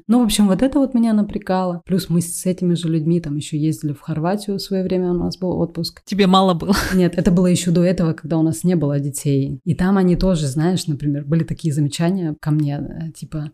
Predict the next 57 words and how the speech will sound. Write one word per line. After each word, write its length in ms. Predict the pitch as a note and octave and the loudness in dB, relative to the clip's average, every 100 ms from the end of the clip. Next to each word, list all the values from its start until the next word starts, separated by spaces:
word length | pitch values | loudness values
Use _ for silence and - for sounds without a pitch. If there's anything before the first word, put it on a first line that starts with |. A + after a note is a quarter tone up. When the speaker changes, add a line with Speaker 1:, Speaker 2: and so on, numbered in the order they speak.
| - | -4
Speaker 1:
«Ой, 240 | F3+ E3+ | 0 0
а 20 | D#3 | 0
где 180 | F#3+ | -2
же 140 | G3+ G#3+ | -4 -4
ты 120 | G#3+ | -6
так, 200 | G#3 G#3 | -6 -2
милочка, 460 | G#3+ C4 B3+ - A3 | -2 -2 -6 -4 0
научилась 460 | A3 F3+ A3+ G#3+ | 0 0 0 0
паприку 520 | G#3+ E3+ D3+ E3+ - F3+ | 0 -2 -2 -4 -4 -4
резать? 380 | F3 E3+ E3+ | -2 -4 -6
Как 140 | - G3+ | -4 -2
будто 200 | G#3+ F3 | -2 -4
всю 160 | - F#3+ | -6 -2
жизнь 280 | G#3 C4+ | 0 0
ты 120 | C4+ G3 | 0 -4
вот 160 | F#3 | -4
этой 140 | F3+ F3 | -6 -4
паприкой 480 | G#3 G#3 F3 F3 D#3 | -4 -4 -4 -4 -4
объедалась». 760 | D#3+ F3 D3+ D3 C#3+ C#3 - - _ - | -2 -2 0 0 0 -2 -8 -20 _ -8
Speaker 2:
Е 380 | A3 A3+ B3 C4+ | -2 2 2 0
твою 400 | - C4+ C4 C4 | 0 4 8 8
налево, 760 | C4 B3 A#3 A3 G#3+ G#3 A3+ | 8 8 6 4 4 2 0
а 40 | A#3 | 0
ты 140 | A3+ | 0
ей 160 | G#3+ A3+ | 0 4
не, 160 | A#3+ | 6
не 240 | A#3 A3 C4 | 6 6 4
сказала, 480 | - D4 D4 C#4+ A#3 | 4 2 4 4 4
женщина: 420 | C4 A#3 A#3 A3+ | 2 4 4 4
«Столько 300 | - A#3+ B3+ | 2 2 4
не 80 | A#3+ | 6
болтай, 340 | B3+ B3+ C4+ | 4 4 6
у 20 | |
меня 140 | A#3+ A#3 | 6 8
ножик 340 | A#3+ A3+ A3 | 6 4 2
на 100 | G#3+ | 2
руках, 460 | G#3 G3 F#3+ F3+ G3+ | 2 -2 -2 -2 -2
если 280 | F#3 F#3 | -4 -4
че». 120 | F3 G#3 | 0 2
Speaker 1:
Нет, 140 | F#3 | 4
знаешь 220 | D#3+ A3 - | 2 0 0
почему? 280 | F3 G#3 F3+ | -2 0 0
Потому 220 | - F#3 | 2 0
что 160 | - F#3 | 0 -2
я 80 | |
слишком 380 | F3 G#3 G#3 F3 | 0 -2 0 0
много 260 | F3+ F3+ E3 | 0 0 0
обрезала 560 | D3+ D#3+ E3+ D3+ C#3+ | 0 0 0 -2 -2
вот 200 | C#3 D3 - | -6 -8 -10
в 80 | - | -8
паприке, 460 | D3+ - E3 - | -8 -6 -8 -6
<laughs> 140 | F#3 E3+ | -6 -2
там 140 | E3+ | -2
вот 100 | D#3 | -2
эту 160 | E3+ E3 | -4 -4
вот 100 | E3 | -6
серединку 560 | E3+ E3+ E3+ F#3+ E3+ | -4 -4 -4 -6 -8